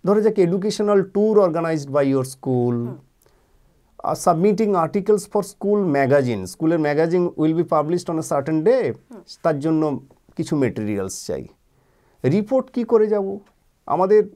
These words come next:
Speaker 1: নাইনের যে টেক্সট বুক, নাইনের কথাটা এখানে আসছে এই কারণে, রাইটিংটা কিন্তু ইন্টিগ্রেটেড, শুধু, আহ, টেনের বই থেকেই রাইটিং পড়বে এরকম কিছু ব্যাপার নেই।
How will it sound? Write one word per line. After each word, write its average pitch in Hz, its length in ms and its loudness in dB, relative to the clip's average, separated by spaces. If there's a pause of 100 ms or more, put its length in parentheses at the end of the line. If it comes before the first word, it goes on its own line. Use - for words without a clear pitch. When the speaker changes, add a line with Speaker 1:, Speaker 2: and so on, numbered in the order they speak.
(180)
Speaker 1:
নাইনের 175 520 0
যে 190 120 -10
টেক্সট - 380 -8
বুক, 92 220 -10 (180)
নাইনের 170 300 0
কথাটা 185 300 -4
এখানে 185 380 -4
আসছে 117 320 -6
এই 147 120 0
কারণে, 147 380 0 (560)
রাইটিংটা 165 520 -2
কিন্তু 214 240 -6
ইন্টিগ্রেটেড, 127 760 -2 (180)
শুধু, 160 480 0 (360)
আহ, 131 100 -4
টেনের 160 380 0
বই 180 180 0
থেকেই 180 260 -4
রাইটিং 160 360 -2
পড়বে 156 260 -2
এরকম 139 280 -4
কিছু - 220 -12
ব্যাপার 104 280 -2
নেই। 85 180 -10